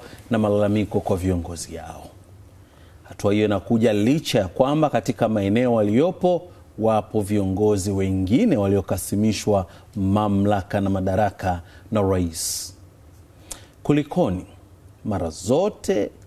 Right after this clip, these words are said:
kero, malalamiko ya wananchi yanapelekwa wakati wa ziara za viongozi wakubwa.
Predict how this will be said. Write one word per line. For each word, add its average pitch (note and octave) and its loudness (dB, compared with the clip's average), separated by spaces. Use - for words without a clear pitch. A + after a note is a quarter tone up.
kero, A3+ 2
malalamiko D3 -2
ya C#3 4
wananchi D3 0
yanapelekwa G2 0
wakati F#2+ -2
wa G2 2
ziara F#2 0
za F#2+ -4
viongozi E2+ -8
wakubwa. A#2 -2